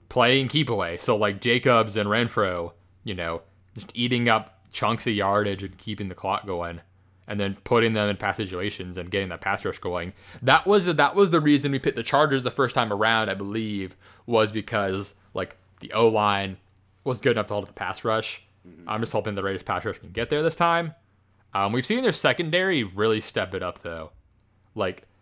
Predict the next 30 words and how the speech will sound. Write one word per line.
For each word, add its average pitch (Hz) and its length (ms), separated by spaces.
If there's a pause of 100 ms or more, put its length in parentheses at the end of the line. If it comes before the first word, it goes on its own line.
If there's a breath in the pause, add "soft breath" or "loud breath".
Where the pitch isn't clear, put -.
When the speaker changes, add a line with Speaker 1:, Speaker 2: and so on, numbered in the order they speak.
Speaker 1:
their 120 80
secondary 170 340
is 160 60
playing 123 320
better 107 240
now 98 280
than 98 100
it 85 60
was 95 420
early 110 180
in 107 60
the 117 60
year, 113 120
at 107 40
least, 104 120
like, 92 100
their 82 80
corners, 101 440
like, - 140
their 85 220 (320)
safety 104 320
and 82 100
linebacker 165 400
plays, 147 220
there's 120 200
a 107 40
lot 98 100
to - 60
be 95 80
desired, 113 500